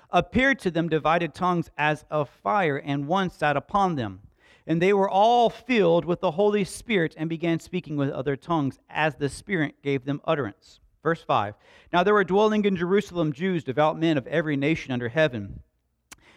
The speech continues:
And when this sound occurred, the multitude came together, and they were confused because they heard them speak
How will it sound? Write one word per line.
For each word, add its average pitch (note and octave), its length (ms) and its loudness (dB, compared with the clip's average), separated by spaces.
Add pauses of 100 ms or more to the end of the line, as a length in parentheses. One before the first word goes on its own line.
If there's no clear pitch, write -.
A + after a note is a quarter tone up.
And D3+ 120 0
when E3+ 180 2
this F3+ 180 2
sound G#3+ 340 4
occurred, G3 420 2
the D#3+ 100 0
multitude F3+ 540 0
came F3 220 -6
together, D#3 480 0
and D3 220 -4
they A3+ 160 4
were E3 220 0
confused G3 680 -2
because D3 320 -4
they D3 140 0
heard G#3+ 380 0
them C#3+ 160 0
speak - 400 -6